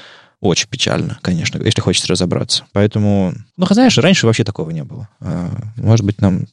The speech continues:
с-, стоит говорить спасибо и за это, но че-то как-то сложно. Такие новости про Safari.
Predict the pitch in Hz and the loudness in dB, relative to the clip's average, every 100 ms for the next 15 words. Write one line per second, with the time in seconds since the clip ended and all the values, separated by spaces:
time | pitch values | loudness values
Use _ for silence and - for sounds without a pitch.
0 | - - - - 92 117 - 98 101 104 | -16 -18 -16 -2 -2 -2 -6 -6 0 0
1 | 101 - - 92 95 90 98 131 - 92 | 2 0 0 0 2 2 4 2 0 -4
2 | 98 - - - - - - - - - | -4 -6 -16 -16 -20 -8 -8 -6 -8 -6
3 | - - _ _ _ 113 - 170 127 127 | -6 -8 _ _ _ -2 4 6 6 4
4 | - 131 - - - | 0 -2 -2 -2 -8